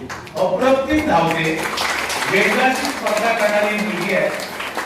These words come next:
आणि तिला फार अभिनंदन, तुमच्या आईने पुढे आहो. तिला शाळेत होतं.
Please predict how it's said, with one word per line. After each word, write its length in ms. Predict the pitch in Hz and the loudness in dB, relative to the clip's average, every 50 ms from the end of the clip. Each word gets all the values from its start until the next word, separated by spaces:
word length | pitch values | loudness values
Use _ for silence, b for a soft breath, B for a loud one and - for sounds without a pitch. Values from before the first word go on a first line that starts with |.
| - - - | -6 -4 -4
आणि 320 | 151 151 - 185 196 196 | -2 -2 -2 -2 -2 -2
तिला 580 | 196 - - - - 160 156 175 185 190 185 190 | -4 -4 -4 -4 -2 0 2 2 2 4 2 2
फार 580 | 185 185 185 202 208 214 214 208 208 208 - - - - - - - - - - - 156 | 2 4 4 4 4 4 2 0 0 -2 -4 -8 -10 -12 -14 -14 -14 -14 -12 -8 -6 -4
अभिनंदन, 420 | 185 190 190 185 185 190 196 196 | -2 -2 -2 -2 -2 -4 -4 -4
तुमच्या 320 | 190 190 185 - - 185 | -4 -4 -4 -2 0 2
आईने 360 | - - 185 196 - 220 214 202 | 2 2 2 2 2 0 0 2
पुढे 140 | 196 185 | 2 4
आहो. 200 | 180 170 156 160 156 - - - - - - - - | 4 4 4 2 0 -4 -6 -8 -12 -14 -14 -12 -8
तिला 260 | 170 175 185 180 180 | -4 0 2 4 4
शाळेत 500 | - 139 135 - 165 160 160 160 160 156 | 4 4 2 2 2 2 2 2 2 0
होतं. 160 | 143 143 170 | 0 0 2